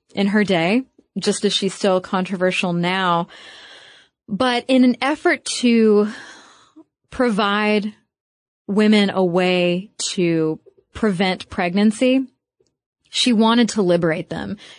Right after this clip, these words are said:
She wanted to give women a choice in limiting their families. But in doing so, she also wanted to prevent abortion. She was not on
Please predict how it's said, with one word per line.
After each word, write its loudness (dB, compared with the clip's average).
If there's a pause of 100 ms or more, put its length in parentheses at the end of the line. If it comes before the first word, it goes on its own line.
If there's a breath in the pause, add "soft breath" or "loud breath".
She 0
wanted 4
to -2
give 0
women 2
a 0
choice -2
in 0
limiting 0
their -2
families. -4 (280 loud breath)
But 2
in 6
doing 4
so, 0
she -2
also 2
wanted 0
to -4
prevent 0
abortion. 0
She -2
was 2
not 2
on 0